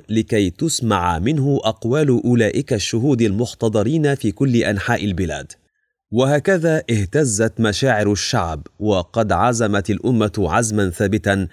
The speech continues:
على أن تنفض عنها أغلال روما. كان هاملتون وويشارت على درجة عظيمة من نبل الأخلاق، كما كان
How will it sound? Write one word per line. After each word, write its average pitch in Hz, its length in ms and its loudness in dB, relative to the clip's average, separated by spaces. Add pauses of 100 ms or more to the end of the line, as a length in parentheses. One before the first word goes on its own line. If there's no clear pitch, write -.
على 113 320 0
أن 110 380 0
تنفض 131 500 0
عنها 107 840 0
أغلال 104 400 2
روما. 92 400 2 (580)
كان 190 200 2
هاملتون 123 920 0 (100)
وويشارت 123 1200 0
على 110 400 2
درجة 139 440 2
عظيمة 117 640 0
من 101 400 0
نبل 120 220 0
الأخلاق، 113 640 -2 (240)
كما 95 280 0
كان 98 480 0